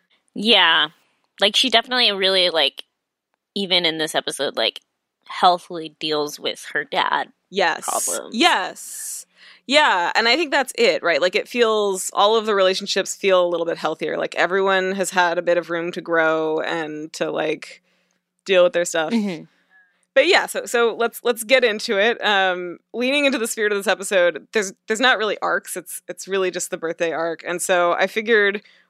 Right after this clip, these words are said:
Speaker 2: we'd kinda take things ship by ship since
Speaker 1: Okay.
Speaker 2: that's this, the big way that things are going. So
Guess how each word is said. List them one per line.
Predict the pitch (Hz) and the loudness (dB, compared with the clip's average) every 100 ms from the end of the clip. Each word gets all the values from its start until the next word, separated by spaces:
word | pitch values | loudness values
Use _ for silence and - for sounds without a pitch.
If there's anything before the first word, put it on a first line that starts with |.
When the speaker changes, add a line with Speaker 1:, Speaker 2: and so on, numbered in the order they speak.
| - | -8
Speaker 2:
we'd | 226 - | -8 -8
kinda | - 233 214 254 | -6 0 2 2
take | - 294 | 0 -4
things | - 403 427 | -2 -2 -2
ship | - 285 - | -2 -4 -4
by | 240 | -4
ship | 240 - 277 - - | -4 -4 -4 -6 -12
since | - - 220 196 - - | -8 -4 -2 -4 -8 -4
Speaker 1:
Okay. | 208 | 0
Speaker 2:
that's | 170 185 | 0 -2
this, | - 208 - - - | -8 -10 -12 -6 -2
the | 202 | 0
big | 202 196 190 220 _ _ _ _ _ | 0 0 -4 -14 _ _ _ _ _
way | 226 208 202 | -2 2 2
that | 196 185 | 2 0
things | 196 190 | -2 -2
are | 185 | -2
going. | 175 180 202 233 | -2 0 -2 -2
So | 214 196 190 185 | 2 4 4 4